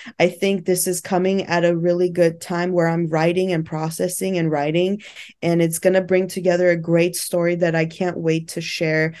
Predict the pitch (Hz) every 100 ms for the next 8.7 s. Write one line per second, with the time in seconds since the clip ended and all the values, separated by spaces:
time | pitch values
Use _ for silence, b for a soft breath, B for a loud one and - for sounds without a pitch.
0 | B B 170 160 165 - - 165 175 170
1 | 165 165 165 165 160 160 156 160 160 B
2 | B B 190 233 233 185 190 190 180 165
3 | 190 165 185 190 160 165 180 160 - 156
4 | 160 170 - 175 175 170 165 165 160 -
5 | 170 170 175 170 B B - 165 160 156
6 | 151 156 - 180 175 196 190 202 180 165
7 | 165 165 170 175 185 175 160 165 170 165
8 | 165 - 156 165 - 190 202